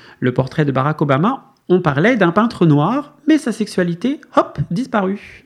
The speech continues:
On n'en parlait plus. Et ça a créé pas mal d'émoi, d'ailleurs, sur les réseaux sociaux, qui ont dit, « Mais il est gay aussi, il faut le dire. » Et, euh, en fait, c'était une double forme d'invisibilisation.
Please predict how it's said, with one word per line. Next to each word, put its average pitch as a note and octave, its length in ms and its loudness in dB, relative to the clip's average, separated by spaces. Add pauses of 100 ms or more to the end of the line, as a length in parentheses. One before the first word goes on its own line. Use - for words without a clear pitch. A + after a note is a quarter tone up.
On E3 120 2
n'en A#3+ 100 0
parlait A3+ 240 2
plus. G#3 240 -2 (600)
Et D3+ 380 6
ça C#3+ 180 0
a B2+ 80 4
créé G#3 220 0
pas A3+ 100 2
mal D3+ 160 2
d'émoi, F#3 380 4
d'ailleurs, D3 380 0
sur D3+ 180 -4
les C3+ 120 -2
réseaux C#3 220 -2
sociaux, A#3+ 320 -2
qui - 140 -2
ont - 20 0
dit, « C#3 120 -4
Mais A#2+ 200 -10 (400)
il A#2 160 -4
est G#3 60 2
gay F#4+ 260 2
aussi, G#3+ 280 2
il G#3 40 2
faut - 140 2
le F#3 60 2
dire. » B3+ 420 4 (600)
Et, E3 200 8
euh, D3+ 300 6
en E3+ 140 0
fait, D4 200 0
c'était - 580 0 (140)
une D#3 300 0
double A#3+ 340 4
forme A#3 420 2
d'invisibilisation. G#3+ 1040 0